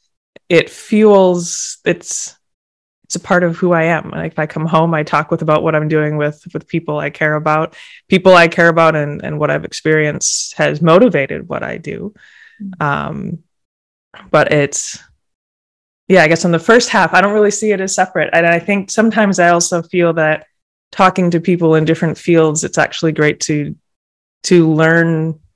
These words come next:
Speaker 1: new questions and ways of approaching things. I think talking to people and getting insights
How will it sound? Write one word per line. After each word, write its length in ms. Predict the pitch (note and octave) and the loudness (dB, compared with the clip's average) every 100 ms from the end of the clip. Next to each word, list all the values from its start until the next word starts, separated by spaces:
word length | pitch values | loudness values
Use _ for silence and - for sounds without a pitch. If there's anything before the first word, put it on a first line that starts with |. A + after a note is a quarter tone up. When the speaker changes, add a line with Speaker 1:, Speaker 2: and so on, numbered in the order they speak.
| _ _ _ _ | _ _ _ _
Speaker 1:
new 220 | F3 F3+ | 2 2
questions 640 | F3 F3+ F3+ - F3 D#3+ D3+ | 2 0 0 -2 -4 -4 -4
and 160 | D3+ | -4
ways 320 | D3 D3 D3+ | -2 -2 -2
of 120 | D3+ C#3+ | -4 -8
approaching 680 | C3+ - D3 - D#3 D3+ | -8 -6 -6 -6 -12 -14
things. 400 | - D2 - - | -12 -12 -12 -12
I 100 | - | -10
think 220 | D3 D3+ D3 | -8 -10 -6
talking 400 | D#3 D3 D#3 D3 | -4 -4 -6 -8
to 100 | D3+ | -10
people 440 | - E3+ E3+ D3 | -8 -6 -4 -6
and 140 | C#3+ | -6
getting 300 | D3 C#3+ C#3+ | -6 -6 -8
insights 640 | - D3+ D3 D3+ C#3+ - - | -8 -8 -4 -4 -4 -8 -14